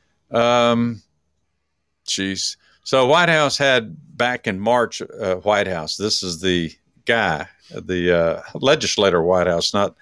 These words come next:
the White House, had back in March of this year asked the Attorney General Merrick <clears throat> Garland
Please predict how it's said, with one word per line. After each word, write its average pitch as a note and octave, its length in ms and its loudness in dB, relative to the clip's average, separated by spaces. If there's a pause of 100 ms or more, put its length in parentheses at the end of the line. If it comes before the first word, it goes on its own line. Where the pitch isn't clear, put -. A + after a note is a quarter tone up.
(200)
the A#2 240 0
White F2 280 0
House, E2 380 -2 (540)
had B2+ 260 0
back C3+ 260 0
in G#2+ 140 0
March C3+ 360 2
of G2+ 100 -6
this G#2 220 0
year A2 160 4
asked G#2+ 280 0
the G#2+ 80 0
Attorney A#2+ 360 -2
General A2+ 340 2
Merrick A2 420 2 (800)
<clears throat> - 640 -6
Garland G#2 540 2